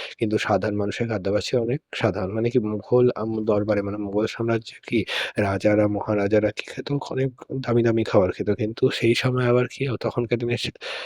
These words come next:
কি আবার সাধারণ মানুষ কি খেত? অনেক সাধারণ খাবারই খেত। দ্বিতীয় পয়েন্ট কি? অর্থনৈতিক অবস্থা বোঝা যায় কি খাদ্যাভ্যাস থেকে? খাদ্যাভ্যাস অর্থনৈতিক দিকও প্রকাশ করে। কেমন করে? কি?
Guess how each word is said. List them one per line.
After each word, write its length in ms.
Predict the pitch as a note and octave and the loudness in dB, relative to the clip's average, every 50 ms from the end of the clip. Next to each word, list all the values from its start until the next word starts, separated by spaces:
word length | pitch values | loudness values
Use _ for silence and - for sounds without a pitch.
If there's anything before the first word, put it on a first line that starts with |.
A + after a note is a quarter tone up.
| - - | -14 -4
কি 80 | - D3+ C#3+ C#3 | 0 0 2 2
আবার 140 | C#3 C3+ - | 0 -2 -2
সাধারণ 400 | - - A#2+ A2+ A#2+ B2+ C3+ C3+ | 0 0 2 2 4 4 4 4
মানুষ 300 | C3+ C3 B2+ C3 - - | 4 4 2 2 0 0
কি 120 | - C#3 B2+ | -2 -4 -2
খেত? 240 | - - C3+ - G3 G3+ A3+ - _ _ _ _ - - | 0 0 0 0 -2 -4 -4 -4 _ _ _ _ -2 0
অনেক 280 | A3 F3+ - D3+ F3+ - | 0 0 0 -2 -4 -4
সাধারণ 460 | - - - - G2+ F#2 G#2 G#2+ G#2+ C3 | -4 -4 0 0 -2 0 0 -2 -2 -2
খাবারই 380 | - - G#2+ G2+ G#2 D3 G3 | -2 -2 0 0 2 0 0
খেত। 300 | - - - - - - - - - _ _ _ _ _ _ _ _ _ _ _ _ _ _ _ _ _ _ _ _ _ _ _ _ _ _ - _ - - - - - - - - _ _ _ _ _ _ _ - | -2 -4 -6 -6 -6 -4 -8 -10 -10 _ _ _ _ _ _ _ _ _ _ _ _ _ _ _ _ _ _ _ _ _ _ _ _ _ _ -20 _ -20 -20 -20 -20 -20 -20 -20 -20 _ _ _ _ _ _ _ -8
দ্বিতীয় 360 | C#3+ B2 A2 G#2+ - C3 B2+ | -4 -4 -4 2 2 2 2
পয়েন্ট 300 | B2 - - F2+ F2+ F#2 - | 2 0 -2 -2 -2 -2 -8
কি? 120 | - - D#3+ E3+ D#3 - | -4 -4 -4 -4 0 0
অর্থনৈতিক 560 | - G2 F2+ - - - G#2 G#2 A2+ B2+ A2+ | 0 0 0 -2 -2 -2 -2 -2 -2 0 0
অবস্থা 360 | G#2 F2+ F#2 - - - D3 | 0 0 0 -2 0 -2 0
বোঝা 320 | C3 A2 F2+ F2 F2 F2+ | 0 -2 -4 -2 -2 -2
যায় 200 | E2 E2 E2 F#2+ | 0 0 -2 -2
কি 140 | - - C#3 C3+ | -2 -2 -2 -2
খাদ্যাভ্যাস 460 | - A#2 F#2 F2 F2 D#2+ D#2 - - | -2 -4 -2 0 0 0 0 -2 -4
থেকে? 200 | - - - - - | -6 -6 -6 -6 -8
খাদ্যাভ্যাস 680 | - - - G2 F2+ G#2 B2+ C3 B2 - G#2+ G#2+ - - | -4 0 0 0 2 2 0 0 2 0 0 0 2 0
অর্থনৈতিক 480 | G2+ E2+ - - - G#2+ G2+ A2+ A2 G#2 | 0 0 0 -2 -2 2 4 4 6 6
দিকও 200 | A2 - - C3 | 4 2 2 0
প্রকাশ 260 | - G2+ F#2+ F2+ - - | 2 4 4 4 2 0
করে। 100 | - G2 | -2 0
কেমন 240 | - G2+ G2+ G#2 A2 | 0 0 -2 -2 -2
করে? 220 | - A2+ G#2+ G#2+ B2 - _ - - - - - - - - | 0 0 0 0 -2 -6 _ -8 -8 -6 -6 -6 -6 -8 -10
কি? 160 | _ - C3+ | _ 0 0